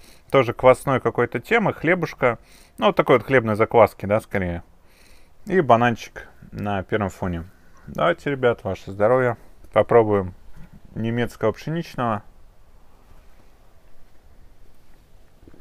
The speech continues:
М. Кстати, знаете, вполне себе вот, м, пьёшь, тут вообще вопросов нет. То есть ты понимаешь, что ты пьёшь именно немецкий Hefeweizen.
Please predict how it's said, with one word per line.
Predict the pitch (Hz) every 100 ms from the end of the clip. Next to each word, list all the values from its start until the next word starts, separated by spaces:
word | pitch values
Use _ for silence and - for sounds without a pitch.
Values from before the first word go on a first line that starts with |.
| - - - - - - - - - - - - -
М. | 120 101 98 135 - - - - - - - - - - - - - - - - - - - - - - - - - - -
Кстати, | - 175 185
знаете, | 156 220 185 135
вполне | - 143 170
себе | 160 143 147
вот, | 131 -
м, | - - - 113
пьёшь, | 107 139 202
тут | - 135
вообще | 135 - 156
вопросов | 135 123 107 -
нет. | 107 80 - - - - - - -
То |
есть | 147 -
ты | 165
понимаешь, | 156 151 151 127
что | - 131
ты | 113
пьёшь | 113 120 110 -
именно | 101 95 92
немецкий | 101 110 110 - 101
Hefeweizen. | - 151 - 180 214 - 175